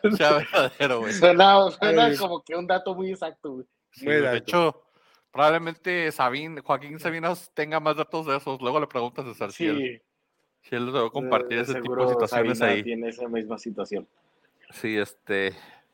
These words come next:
Speaker 1: regresando al partido, señores, ganó
Speaker 3: Pues
Speaker 1: Cruz Azul
Speaker 3: ganamos.
Speaker 1: uno cero.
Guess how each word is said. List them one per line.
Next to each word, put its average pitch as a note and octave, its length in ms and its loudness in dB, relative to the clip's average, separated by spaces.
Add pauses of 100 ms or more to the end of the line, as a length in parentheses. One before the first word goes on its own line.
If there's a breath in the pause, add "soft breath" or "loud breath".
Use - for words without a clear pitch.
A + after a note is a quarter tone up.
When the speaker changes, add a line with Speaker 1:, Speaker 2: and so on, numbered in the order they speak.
(800 soft breath)
Speaker 1:
regresando D3 320 4
al G#3 80 2
partido, F#3+ 320 2
señores, F3 480 4
ganó C#3 280 2
Speaker 3:
Pues D3+ 100 -4
Speaker 1:
Cruz F3 160 -2
Azul E3+ 100 -2
Speaker 3:
ganamos. F3 160 -2
Speaker 1:
uno F3 120 -2
cero. F3+ 460 -2